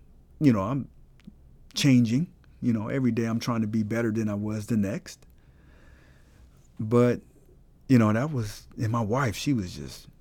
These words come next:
because I didn't tell her about that. And I've told her a lot about my childhood, about upbringing, but that, that one just skipped. <laughs> I just forgot about it.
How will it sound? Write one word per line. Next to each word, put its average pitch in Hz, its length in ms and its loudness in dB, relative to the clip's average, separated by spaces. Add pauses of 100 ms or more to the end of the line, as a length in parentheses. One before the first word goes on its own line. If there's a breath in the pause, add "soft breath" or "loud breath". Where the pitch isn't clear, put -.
(400)
because 110 380 -2
I 120 120 -2
didn't 120 340 -2
tell 175 180 -4
her 147 120 0
about 90 300 -6
that. 101 280 -10 (260)
And 143 120 0
I've 247 140 0
told - 200 -8
her 65 60 -10
a 58 40 -12
lot 104 640 -6 (260)
about 98 460 -4
my 92 300 -8
childhood, 147 800 -2
about - 300 -8 (400 loud breath)
upbringing, 143 540 2
but 110 200 -8
that, - 300 -4
that 180 220 -4
one 117 180 0
just 104 380 -10 (140)
skipped. - 680 -4 (200)
<laughs> - 180 -10
I 143 240 0
just - 220 -20
forgot 90 420 -6
about 92 340 -8
it. - 120 -16